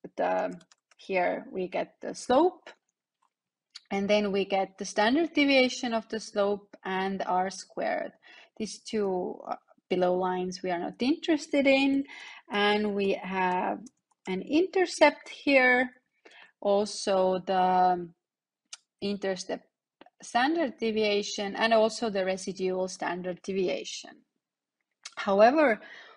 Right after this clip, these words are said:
what we see immediately here is that this standard deviation is actually quite big in comparison to the absolute value of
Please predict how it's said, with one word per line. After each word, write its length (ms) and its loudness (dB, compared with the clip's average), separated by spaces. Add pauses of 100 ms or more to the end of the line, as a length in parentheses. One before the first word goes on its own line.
what 200 0
we 100 -2
see 420 -2
immediately 640 -2
here 360 -4
is 280 -4
that 300 -2
this 500 -4 (120)
standard 580 0
deviation 720 -2
is 100 -4
actually 460 -2
quite 420 0 (140)
big 280 -4
in 140 -6
comparison 960 -2
to 100 -6
the 140 2
absolute 580 0
value 360 0
of 140 -4